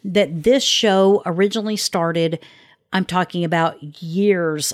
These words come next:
ago, as a co-hosted podcast. And because it started years ago, it was actually before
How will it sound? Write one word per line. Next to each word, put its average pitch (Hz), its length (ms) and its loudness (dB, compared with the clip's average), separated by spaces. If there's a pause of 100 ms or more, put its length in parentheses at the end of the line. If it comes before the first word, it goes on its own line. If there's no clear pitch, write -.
ago, 135 640 -8 (580)
as 180 300 0
a 185 140 -2
co-hosted 180 1080 -4 (140)
podcast. - 880 -6 (480)
And 208 400 4
because 247 460 -2
it 320 120 -4
started 220 440 0
years 170 320 -2
ago, 143 500 -4 (380)
it 220 160 0
was 208 220 2
actually 226 580 0
before 180 1160 0